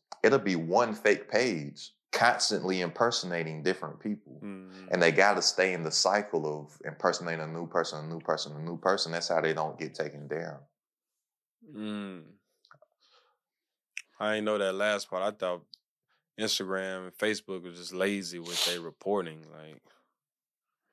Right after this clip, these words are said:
Speaker 1: Well, they, they are with that, and it's also,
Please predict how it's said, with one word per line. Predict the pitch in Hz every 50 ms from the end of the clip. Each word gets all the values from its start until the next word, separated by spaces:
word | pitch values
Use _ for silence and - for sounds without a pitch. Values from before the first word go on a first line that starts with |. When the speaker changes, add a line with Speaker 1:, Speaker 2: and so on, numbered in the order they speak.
| _ _ _ _ _ - - -
Speaker 1:
Well, | 104 101 101 98
they, | 92 98 104 110 101
they | - - - 92 101 98
are | 95 101 113 117 110 104 98
with | 85 87 85 - -
that, | 95 101 107 92 - - -
and | 90 92 95 95 92
it's | 85 - -
also, | - 90 92 101 95 - - - 87 85 82 82 80 80 78 76 -